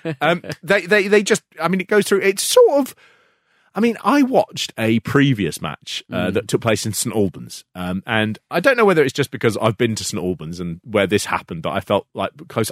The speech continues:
Speaker 1: I actually thought this was a better match than, than the one that, um, that, that William Regal, uh, says is the best match of all time.
Speaker 2: Right.
Speaker 1: I'm not gonna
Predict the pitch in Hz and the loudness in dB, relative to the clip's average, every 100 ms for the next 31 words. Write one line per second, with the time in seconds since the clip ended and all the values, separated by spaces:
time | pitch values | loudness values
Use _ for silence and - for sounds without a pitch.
0 | - 403 415 - 214 156 170 165 143 123 | 0 2 2 0 0 2 2 2 2 2
1 | 135 131 123 - - 113 95 98 - 110 | 2 2 2 0 -4 -2 0 -2 -8 -2
2 | 110 104 107 117 110 101 95 - - 90 | 0 2 2 2 2 0 -2 -2 -2 -2
3 | 85 85 - 104 - 110 110 107 101 101 | -2 -8 -8 -8 -6 -8 -2 0 0 2
4 | 90 85 73 76 _ _ _ _ 104 95 | 0 -2 -10 -12 _ _ _ _ -12 -10
5 | 101 - - 92 90 - 110 92 85 92 | -8 -4 0 0 -2 -6 -8 -8 -8 -8
6 | 92 98 - 87 78 85 82 71 69 123 | -8 -10 -12 -12 -14 -18 -16 -16 -12 -6
7 | 107 - 339 359 262 | -4 -4 -6 -6 -6